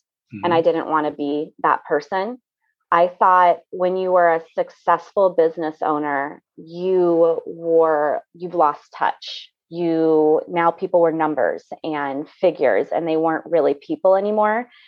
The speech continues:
Speaker 1: And I was terrified of that happening. And so I stopped myself. I told myself, "Only ten tutors in this state and only in this state. And I'm not growing any bigger than this. And I, you know, turning, I'm gonna turn people away." And I really prevented my own growth.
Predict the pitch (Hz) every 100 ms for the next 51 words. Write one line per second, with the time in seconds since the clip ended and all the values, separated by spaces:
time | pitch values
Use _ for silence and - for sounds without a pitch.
0 | _ 175 165 160 - 185 170 165 147 147
1 | 143 143 151 147 - 190 196 220 _ _
2 | _ _ 190 185 185 175 - 170 175 -
3 | - 165 - - 156 151 143 131 170 175
4 | - 165 160 - 139 - 180 208 202 -
5 | 180 175 180 170 165 160 156 156 _ 160
6 | 147 - - 175 170 160 156 151 _ 156
7 | 151 151 147 139 - - 143 151 151 -
8 | 196 185 180 190 185 175 175 170 165 156
9 | 156 - 156 - 160 151 143 147 - -
10 | 226 214 196 170 196 196 - 196 180 180
11 | - 175 165 151 151 151 _ _ _ _
12 | _ 208 226 226 240 240 226 202 156 -
13 | - 214 190 180 180 170 160 156 156 139
14 | 110